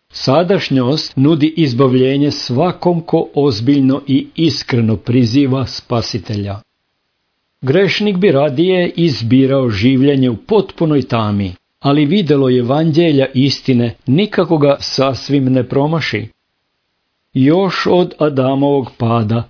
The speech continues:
čovjek je u nesnosnom osjećanju svog greha i duševne smrti, a uz to i povremenim predosjećanjem druge smrti, potpune i nepromenljive propasti i očaja.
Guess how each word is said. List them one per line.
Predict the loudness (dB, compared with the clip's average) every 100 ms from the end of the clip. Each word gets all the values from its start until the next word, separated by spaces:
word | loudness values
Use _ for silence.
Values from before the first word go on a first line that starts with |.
| _
čovjek | 0 2 2 2
je | 0
u | 2
nesnosnom | 2 0 0 -2 -4 -4 -2 -2 -2 -2
osjećanju | -2 0 -2 0 0 2 0
svog | -2 0 2 4 2 -2 -2
greha | 0 0 0 -2 -2
i | -2
duševne | 0 0 0 0 0 0 -2
smrti, | -2 -2 -2 -6 -10 -10 _ _ _ _ _ _ _ _ _ -4
a | 0
uz | 2 2 0
to | 0 2 2
i | 2 2
povremenim | 2 2 4 4 0 0 0 -2 -2
predosjećanjem | 0 2 4 2 0 -2 0 0 2 2 2
druge | 2 4 4 2
smrti, | 0 -2 -2 -2 -6 -6 _ _ _ 0
potpune | 2 2 0 0 2 2 -2 -10 -2
i | 2
nepromenljive | 2 0 0 0 2 0 0 0 0 -4
propasti | -6 -2 0 0 -2 -4 -4 -6 -4
i | -2 2 2
očaja. | 0 -6 -6 -4 -6 -10